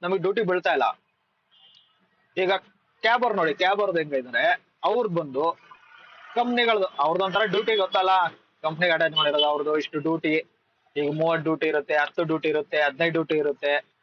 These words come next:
ನೂರು ಡ್ಯೂಟಿ, ಆ ತರ ಅವ್ರದ್ದು ಟಾರ್ಗೆಟ್ಗಳು ಇರುತ್ತೆ. ಅವ್ರು ಏನ್ ಮಾಡ್ತಾರೆ, ಈಗ ಕಿಲೋಮೀಟರ್ ನೋಡ್ತಾರೆ,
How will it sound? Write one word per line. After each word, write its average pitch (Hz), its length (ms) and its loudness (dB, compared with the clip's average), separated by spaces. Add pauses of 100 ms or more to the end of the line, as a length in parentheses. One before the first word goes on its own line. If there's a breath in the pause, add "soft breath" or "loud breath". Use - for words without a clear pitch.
(320)
ನೂರು 180 180 0
ಡ್ಯೂಟಿ, 160 400 0 (160)
ಆ 160 60 2
ತರ 220 160 0
ಅವ್ರದ್ದು 214 240 2
ಟಾರ್ಗೆಟ್ಗಳು 190 520 0
ಇರುತ್ತೆ. 160 520 -2
ಅವ್ರು 262 220 2
ಏನ್ 254 120 0
ಮಾಡ್ತಾರೆ, 220 520 2
ಈಗ 208 80 2 (460)
ಕಿಲೋಮೀಟರ್ 202 440 0
ನೋಡ್ತಾರೆ, 160 420 0